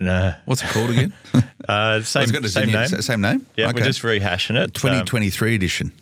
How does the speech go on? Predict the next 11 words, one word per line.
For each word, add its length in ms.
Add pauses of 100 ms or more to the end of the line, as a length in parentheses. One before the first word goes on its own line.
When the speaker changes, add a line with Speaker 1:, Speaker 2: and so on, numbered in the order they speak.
Speaker 1:
Yep. 160 (120)
Speaker 2:
Okay. 260
Speaker 1:
Basically, 380
you 20
know, 80
hundred 360
extra 280
pages, 600
and 100
it's, 260
uh, 220